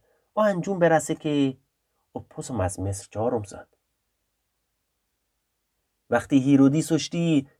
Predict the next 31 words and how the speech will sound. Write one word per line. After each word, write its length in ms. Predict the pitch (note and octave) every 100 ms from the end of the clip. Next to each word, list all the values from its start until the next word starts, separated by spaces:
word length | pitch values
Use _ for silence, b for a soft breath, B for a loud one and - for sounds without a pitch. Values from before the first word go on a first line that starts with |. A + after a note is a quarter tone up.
| _
که 160 | A3+
استر 340 | A#3 - F#3+ F#3+
شناسی 580 | F3 F3+ E3+ D#3+ - E3
ها 360 | F3 D#3 - _
شون 260 | - C3+ C#3
آنا 220 | C#3+ C3+
گول 340 | A#2 B2+ E3 D#3
زده، 600 | G#2+ G2+ G#2+ G#2+ F#2+ - _ _ _ _ -
بوری 220 | C4+ A3
تاریخ 420 | - F#3 F3+ -
بو 380 | E3+ F3 E3 C#3 b b
و 80 | F3+
طبق 380 | F3 A3 G#3 G#3+
زمانی 600 | D#3+ D3+ F#3 G3+ G#3+ F#3+
که 460 | E3+ F3 E3+ C#3 - _ -
از 220 | C#3 -
استر 400 | C#3+ - C3+ C3
شناسی 520 | - C3 A2+ - A#2
ها 100 | B2+
پرس 360 | B2+ A#2+ A2 -
و 60 |
جوش 380 | G2 - E3+ -
کرده 260 | G2+ F#2+ F#2+
ساد، 560 | - G#2 G#2 G2+ G2+ _ _ _ _ _ _
فرموش 540 | A#3 G#3+ A3 G#3 -
ره 340 | F#3 F3+ E3+ - _ _ _
تا 140 | - D#3
تی 260 | - E3+
بیت 360 | D3+ D3 C#3 C#3
لحم 340 | C#3+ C3+ D#3
و 260 | D3 C#3+